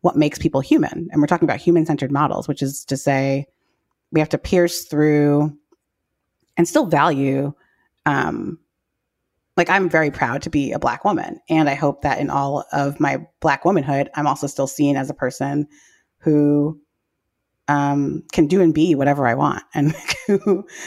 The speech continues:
uh, and, and I want that for, for, for young people. And I want that for, um, the adults who support them as well. And so that's the other piece of this, which is, um, another cart bef-, before the horse tendency we see is that there's so much focus on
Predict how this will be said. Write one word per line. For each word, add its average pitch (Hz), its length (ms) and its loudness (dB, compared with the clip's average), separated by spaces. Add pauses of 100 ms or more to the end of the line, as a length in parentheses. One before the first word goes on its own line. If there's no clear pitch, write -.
(220)
uh, 151 340 4
and, 147 220 4
and 165 100 4
I 165 60 6
want 165 200 2
that 147 160 -2
for, 139 400 -2
for, - 240 -4
for - 160 -4
young 160 200 2
people. 156 240 0
And 156 80 0
I 165 40 0
want 165 180 0
that 160 160 -2
for, 147 440 -2
um, - 200 0
the 160 100 4
adults 151 260 0
who 151 80 0
support 151 280 -2
them 131 120 0
as 135 120 -4
well. 151 440 2 (480)
And 175 100 4
so 185 60 2
that's 170 320 0
the 165 180 2
other 277 160 2
piece 175 240 0
of 160 140 0
this, 151 240 0
which 151 180 0
is, 151 280 0
um, 143 680 0 (680)
another 185 240 4
cart - 280 0
bef-, 156 160 -10 (120)
before 156 240 2
the 135 80 0
horse 147 520 -2 (140)
tendency 143 460 2
we 143 120 0
see 139 300 2
is 143 100 0
that 123 160 -2
there's 139 200 -4
so 165 120 2
much 147 200 0
focus 139 380 -2
on 135 340 -2